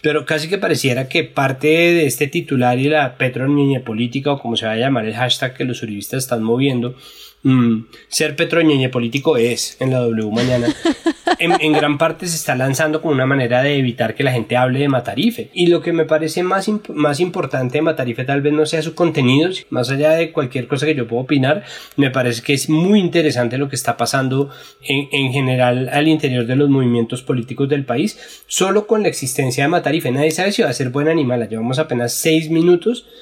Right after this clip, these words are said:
un capítulo y faltan cuarenta y nueve, y la gente ya está tan soliviantada con, con el contenido que yo de verdad no puedo evitar pensar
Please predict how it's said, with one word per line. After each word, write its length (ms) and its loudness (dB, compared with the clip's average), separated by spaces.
un 200 2
capítulo 460 -2
y 60 -6
faltan 300 -2
cuarenta 420 0
y 60 0
nueve, 360 0
y 80 2
la 100 2
gente 240 0
ya 100 2
está 240 -2
tan 220 -2
soliviantada 960 0
con, 380 -4
con 220 -2
el 120 -2
contenido 560 -2
que 120 -4
yo 160 0
de 80 2
verdad 260 0
no 180 0
puedo 200 2
evitar 380 2
pensar 420 0